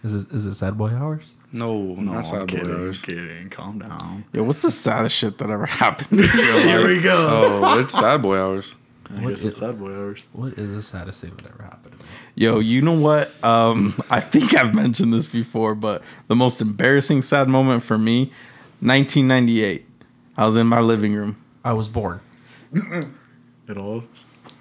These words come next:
Speaker 3: damn. <laughs> It's just
Speaker 4: But, uh, nineteen ninety-eight, it was, like, the final thirty minutes of, uh,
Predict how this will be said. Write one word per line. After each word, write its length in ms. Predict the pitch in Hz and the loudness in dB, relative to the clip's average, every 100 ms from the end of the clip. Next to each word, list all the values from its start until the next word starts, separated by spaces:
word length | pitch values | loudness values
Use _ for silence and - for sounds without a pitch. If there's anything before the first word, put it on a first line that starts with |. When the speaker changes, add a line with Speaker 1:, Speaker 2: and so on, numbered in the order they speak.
| 120 | -14
Speaker 3:
damn. 300 | 117 104 95 185 | -6 -4 -2 0
<laughs> 220 | - - | 2 2
It's 440 | 247 247 180 156 - - | 0 2 2 0 -6 -8
just 40 | 311 302 233 - - - - - - - - - | -6 -2 -2 -4 -12 -12 -12 -4 0 0 0 2
Speaker 4:
But, 160 | 120 | 4
uh, 300 | 113 110 101 - | 4 4 0 0
nineteen 400 | 117 139 139 147 | 2 2 2 2
ninety-eight, 460 | 135 131 113 110 - | 4 4 2 2 0
it 60 | 110 | 0
was, 160 | 107 | 2
like, 200 | 110 107 | 0 0
the 100 | 104 | -4
final 560 | - - 113 131 139 131 | -6 0 2 4 4 2
thirty 380 | - 120 117 113 | 2 2 4 4
minutes 400 | 113 110 101 107 | 4 2 0 -2
of, 280 | 107 101 | -2 -2
uh, 380 | 104 104 104 101 | -4 -4 -4 -6